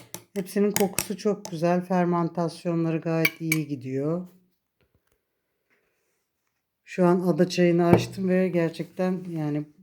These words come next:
bu mesafeden bile kokuyu alabiliyorum. Yoğun bir kokusu var. Sizler de çiçek sirkelerini mutlaka deneyin derim.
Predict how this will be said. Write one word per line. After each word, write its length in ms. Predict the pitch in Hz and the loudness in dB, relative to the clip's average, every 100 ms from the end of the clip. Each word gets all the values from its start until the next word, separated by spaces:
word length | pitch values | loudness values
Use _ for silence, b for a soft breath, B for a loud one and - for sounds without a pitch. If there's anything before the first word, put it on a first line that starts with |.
| _ _ b b _ - | _ _ b b _ -8
bu 400 | 165 170 180 - | 0 2 0 -2
mesafeden 840 | 156 165 156 160 151 156 151 151 143 | 0 0 2 2 2 0 -2 -2 -2
bile 180 | 156 175 | -4 -4
kokuyu 440 | 151 - 160 170 | -10 -8 -4 -4
alabiliyorum. 1040 | 180 147 147 139 139 131 113 139 190 - - _ _ _ _ - - - - _ - - - - - _ _ _ _ _ _ _ - | -2 -2 -4 -4 -4 -4 -2 -4 -4 -8 -20 _ _ _ _ -8 -8 -8 -14 _ -20 -12 -2 -2 -2 _ _ _ _ _ _ _ -16
Yoğun 420 | 147 135 135 123 | -10 -8 -8 -8
bir 100 | 120 | -12
kokusu 460 | - - - - 123 | -18 -20 -18 -16 -12
var. 600 | 139 175 180 - - - - - - - - - - - - - _ _ - - - - | -10 -10 -12 -20 -18 -6 -6 -6 -18 -18 -16 -18 -20 -20 -20 -20 _ _ -20 -20 -20 -16
Sizler 540 | - - 170 185 175 | -8 -6 2 2 2
de 60 | - _ _ | -10 _ _
çiçek 160 | 175 - | -12 -12
sirkelerini 880 | - 180 - 160 156 160 180 202 - - | -10 -12 -6 -4 0 2 2 0 -6 -16
mutlaka 580 | 165 - 151 156 165 147 | -12 -10 -8 -2 -2 0
deneyin 480 | 156 151 147 139 123 | 2 2 0 -2 -4
derim. 420 | 123 143 180 | -4 -4 -8